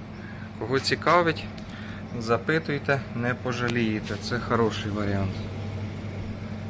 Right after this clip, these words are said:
Так, от здалеку ще покажемо. Ось вона яка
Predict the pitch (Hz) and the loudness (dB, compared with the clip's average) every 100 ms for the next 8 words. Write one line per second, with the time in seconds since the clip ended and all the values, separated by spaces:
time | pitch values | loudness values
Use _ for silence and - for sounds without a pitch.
0 | - - - - - - - - - 104 | -8 -8 -8 -8 -10 -10 -10 -8 -10 -10
1 | - 104 104 104 107 104 104 107 101 104 | -10 -8 -8 -8 -8 -8 -6 -6 -4 -4
2 | 104 101 110 110 107 101 107 104 107 104 | -6 -2 2 2 2 0 -4 -4 -2 -4
3 | 104 104 151 160 160 156 147 104 101 - | -6 -2 0 2 2 0 -2 -4 -6 -6
4 | - - - - - - - - - - | -4 -6 -6 -6 -6 -8 -10 -10 -10 -12
5 | - - - - - - - - - - | -12 -10 -8 -10 -12 -12 -12 -10 -10 -12
6 | - - - - 120 127 - 120 120 120 | -12 -12 -10 -6 2 6 6 8 8 10
7 | 120 107 117 | 8 6 6